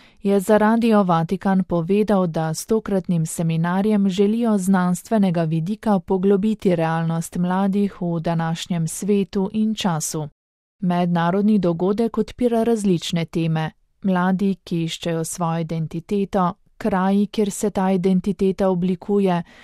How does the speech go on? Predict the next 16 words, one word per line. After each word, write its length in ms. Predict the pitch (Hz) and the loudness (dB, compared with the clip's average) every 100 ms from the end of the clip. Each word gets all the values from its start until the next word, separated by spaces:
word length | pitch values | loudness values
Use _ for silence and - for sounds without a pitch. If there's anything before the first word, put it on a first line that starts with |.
| - - _ | -20 -20 _
načrtovanje 840 | 202 202 240 214 233 214 208 214 214 | -2 0 0 0 2 2 4 4 2
dela 360 | 190 214 208 | 4 4 4
in 120 | 208 202 | 4 4
migracija, 840 | 214 208 190 170 - 175 165 156 - - | 4 4 2 0 -2 -2 -2 -4 -8 -8
družbeno 680 | 180 180 170 175 180 180 | -2 -2 -2 -2 0 2
in 140 | 180 180 | 0 0
politično 640 | 214 202 196 190 - 196 | 0 0 0 -4 -2 -2
prizadevanje, 960 | 185 196 190 190 202 180 165 160 156 - _ _ | 0 -2 0 0 0 2 0 0 -2 -6 _ _
odnos 540 | 214 196 214 220 226 - | -2 0 2 2 2 0
med 240 | 185 165 | 0 0
vero 320 | 165 170 165 | 0 0 0
in 180 | 165 160 | -2 -4
cerkvijo, 720 | - 220 208 - 208 202 180 - _ | -2 0 0 -2 0 2 2 -2 _
tehnologija 960 | 180 - 185 175 175 180 208 214 202 202 | -6 -4 -4 -2 0 -2 -2 0 0 0
in 240 | 202 202 | 0 0
transcendenca. 1080 | 208 208 208 - - 220 185 160 147 165 156 | 0 0 0 0 -2 0 0 0 -4 -6 -6